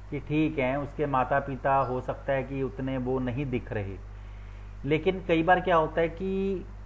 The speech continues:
जो, जैसे जो बच्चा अब, मतलब, कि कुछ बड़ा होता है, उसकी एक तो ये होता है कि ग्रैस्प नॉलेज, मतलब, ग्रे-, ग्रैस्पिंग पावर जो होती है बहुत ज़्यादा होती है।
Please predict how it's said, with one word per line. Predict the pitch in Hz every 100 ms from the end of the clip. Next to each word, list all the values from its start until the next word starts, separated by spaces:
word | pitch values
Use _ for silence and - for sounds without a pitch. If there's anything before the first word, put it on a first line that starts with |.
| - -
जो, | 175 120 156 175 180 185 185 185 - - - - - - - - - - - -
जैसे | 139 143 139 165
जो | 170
बच्चा | 143 139 - 165 160 160 - -
अब, | 143 131 131 -
मतलब, | 151 135 143
कि | 143 156 151 -
कुछ | 170 165
बड़ा | 143 135
होता | 143 135 127 135
है, | 131 139 156 - - - - - - - - - - - - - - - - - 175
उसकी | - 190 190
एक | 185 185
तो | 196 196 196 -
ये | 151 139 175
होता | 165 160
है | 175
कि | 190
ग्रैस्प | 143 131 143 143 -
नॉलेज, | 143 127 117 110 -
मतलब, | 131 143 135
ग्रे-, | 139 151 165
ग्रैस्पिंग | 131 139 156 165
पावर | 156 143 139
जो | 135
होती | 135 - 156
है |
बहुत | 165 131 143
ज़्यादा | 127 127 120
होती | 123 113 - 101
है। | 98